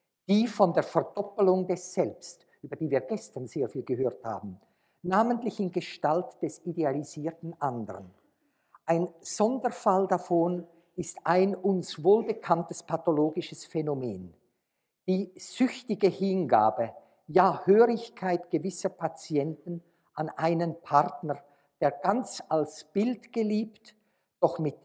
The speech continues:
Schrecken in seiner realen Begrenztheit und Unvollkommenheit erfahren und abgelehnt, ja gehasst wird. Das gesuchte Bild der Vollkommenheit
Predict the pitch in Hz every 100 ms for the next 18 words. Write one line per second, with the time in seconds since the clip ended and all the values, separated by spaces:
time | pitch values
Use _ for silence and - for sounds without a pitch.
0 | - - 151 196 214 - 185 151 156 _
1 | _ 160 156 160 143 143 139 147 139 165
2 | 190 147 131 - 143 160 208 - - 156
3 | 160 160 156 147 - 175 170 160 143 -
4 | 147 131 127 127 127 - _ _ - 139
5 | 127 - 147 151 160 185 185 - - 160
6 | 156 160 - - 139 131 107 95 _ _
7 | - 143 135 113 160 - - 113 101 95
8 | _ _ _ _ _ _ _ _ _ -
9 | 277 - 214 - 269 277 - 208 - 196
10 | 226 - 196 - 180 156 - 196 208 202
11 | 170 190 190